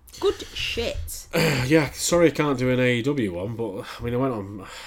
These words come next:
Speaker 2: I went on A E W, um, probably about two weeks ago just to look. I don't like the t-shirts on there, but then I looked at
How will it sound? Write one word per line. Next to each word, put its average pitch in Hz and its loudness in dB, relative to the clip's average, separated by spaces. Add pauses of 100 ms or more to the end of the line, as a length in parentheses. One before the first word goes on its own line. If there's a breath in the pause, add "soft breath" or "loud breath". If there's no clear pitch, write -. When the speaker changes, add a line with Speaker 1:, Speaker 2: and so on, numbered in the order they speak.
(260 loud breath)
Speaker 2:
I - -2
went - 2
on 123 6
A 117 -2
E 110 -2
W, 98 -2
um, 87 -6 (280)
probably 104 -4
about 95 -4
two 107 -2
weeks 113 -2
ago 113 0
just 107 -4
to 113 -4
look. 110 -2 (220 loud breath)
I 110 -6
don't 120 2
like 101 -2
the 95 -6
t-shirts 98 -2
on 98 -10
there, 98 -2
but 110 -4
then 107 -2
I 104 0
looked 117 0
at - -2